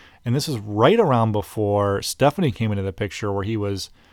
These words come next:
seeing Stephanie at the same time as China, I believe. I mean, I guess it worked out for Triple H and Steph, not so much for China, but it, it worked out for them at least. But that's kinda awkward,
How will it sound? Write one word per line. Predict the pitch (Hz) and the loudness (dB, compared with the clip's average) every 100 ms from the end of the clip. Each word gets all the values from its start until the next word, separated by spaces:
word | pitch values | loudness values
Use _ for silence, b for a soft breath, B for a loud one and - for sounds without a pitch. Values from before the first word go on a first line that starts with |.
| b b _ | b b _
seeing | - - 139 135 135 123 | -10 -4 0 2 2 2
Stephanie | - - 120 139 143 | 0 0 0 0 -2
at | 135 | -2
the | |
same | 110 - 123 | -4 -4 -4
time | 131 127 | -2 -4
as | 104 | -4
China, | - - 123 143 202 220 | -6 -4 -2 -2 -4 -6
I | - | -6
believe. | 110 117 131 233 240 - - | -2 0 0 -4 -6 -10 -6
I | |
mean, | 127 | -2
I | 123 | 0
guess | 127 120 | 0 -2
it | |
worked | 123 117 | -2 0
out | 117 | 0
for | 104 | -2
Triple | 110 120 - | -4 -6 -4
H | 113 | -4
and | 107 | -4
Steph, | 101 135 127 | -6 0 0
not | 110 104 | -2 -6
so | 107 | -6
much | 95 | -10
for | - | -10
China, | - 131 107 90 B B B B | -2 0 0 -4 B B B B
but | - 107 104 | -2 0 0
it, | 127 | -6
it | - 160 | -6 -4
worked | 135 131 127 | 0 0 2
out | 107 | 0
for | - | 0
them | 107 113 | -2 0
at | 117 | -2
least. | 104 98 | -6 -8
But | - 127 | -10 -8
that's | 127 - | -8 -10
kinda | - 180 180 | -10 -6 -2
awkward, | 131 143 185 196 | -2 -4 -8 -10